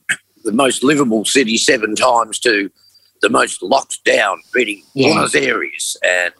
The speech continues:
Speaker 1: um, gee, that's a big turnaround in a lot of ways, I think. And, um, and we're so
Speaker 2: Yeah.
Speaker 1: much in debt.
Speaker 2: The debt has definitely grown.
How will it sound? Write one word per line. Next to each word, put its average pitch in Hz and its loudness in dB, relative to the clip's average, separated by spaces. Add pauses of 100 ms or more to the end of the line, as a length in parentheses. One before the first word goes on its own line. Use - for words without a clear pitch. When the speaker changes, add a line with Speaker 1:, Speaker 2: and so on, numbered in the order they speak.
Speaker 1:
um, 90 0 (380)
gee, 117 -4
that's 110 0
a - -4
big 101 -6
turnaround 80 0
in 71 -8
a - -20
lot 71 -2
of 69 -6
ways, 67 -2
I 64 -8
think. - -14
And, - -6
um, 67 0 (760)
and 104 0
we're - -6
so 120 2
Speaker 2:
Yeah. 160 2
Speaker 1:
much 170 0
in 90 -8 (100)
debt. - 0 (140)
Speaker 2:
The 165 0
debt 175 0
has 147 0
definitely 151 0
grown. 131 2